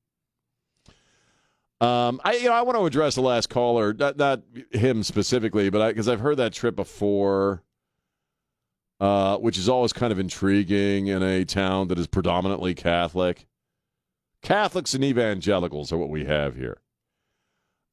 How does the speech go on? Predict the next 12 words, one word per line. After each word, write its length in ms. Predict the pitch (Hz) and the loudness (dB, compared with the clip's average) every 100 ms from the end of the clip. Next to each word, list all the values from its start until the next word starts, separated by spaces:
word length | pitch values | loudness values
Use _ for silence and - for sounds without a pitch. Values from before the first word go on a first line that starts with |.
| - | 0
Uh, 640 | 107 104 101 101 98 95 | 2 2 2 0 0 -2
and 180 | 113 123 | -2 0
I, 140 | 156 151 | 0 0
I'm 160 | 147 165 | -2 -2
not 220 | 143 120 | -2 -2
Catholic. 400 | 117 123 120 120 | 0 0 0 0
I, 200 | 143 135 | 0 0
I 40 | |
don't 120 | 143 | 0
belong 280 | 117 117 113 | 2 2 2
to 80 | 98 | 2
any, 240 | 104 104 | 0 0